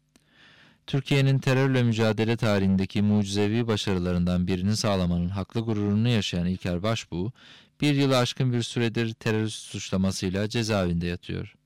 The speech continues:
Karargahıyla birlikte yargılandığı davada bölücü teröristlerin tanıklığına başvuruluyor. Tanık teröristin kendisini yakalayan komutanları yukarıdan baktığı gün toplum vicdanında sözün bittiği yere geliniyor.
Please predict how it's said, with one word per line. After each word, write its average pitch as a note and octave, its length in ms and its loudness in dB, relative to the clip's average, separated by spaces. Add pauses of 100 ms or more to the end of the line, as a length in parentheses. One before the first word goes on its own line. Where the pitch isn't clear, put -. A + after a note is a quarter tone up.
(920)
Karargahıyla A2 800 2
birlikte G2 340 -2
yargılandığı F#2+ 680 0
davada A#2 640 0
bölücü A2 320 -2
teröristlerin F2+ 680 -2
tanıklığına G2 640 -2
başvuruluyor. F2+ 760 -6 (720)
Tanık A2 260 0
teröristin A#2+ 680 -2 (320)
kendisini A2 460 0
yakalayan A2+ 460 2
komutanları G#2+ 640 0
yukarıdan G#2+ 560 0
baktığı A#2 400 -2
gün A#2+ 320 0 (400)
toplum A#2+ 440 -2
vicdanında F2+ 760 0
sözün F#2 420 -2
bittiği F2+ 420 -6
yere F2 440 -4
geliniyor. F2+ 600 -2